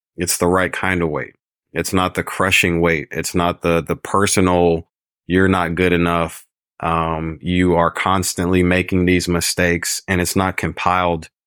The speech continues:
with the criticism that I have toward myself. And there are moments where I experience that familiar, just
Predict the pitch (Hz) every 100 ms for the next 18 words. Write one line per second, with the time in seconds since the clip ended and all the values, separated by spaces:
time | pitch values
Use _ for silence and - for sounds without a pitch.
0 | _ _ 90 87 85 - 92 92 - 90
1 | 85 82 76 _ _ _ _ 85 85 82
2 | 80 85 85 82 - 87 82 78 76 -
3 | 76 - _ _ _ _ _ 92 92 110
4 | 120 101 110 120 101 - - - 95 92
5 | 92 92 90 - _ _ _ - 87 87
6 | 87 85 - 87 - - 92 98 101 95
7 | 87 - 82 85 85 82 - - 90 90
8 | 90 95 95 90 87 85 82 85 - -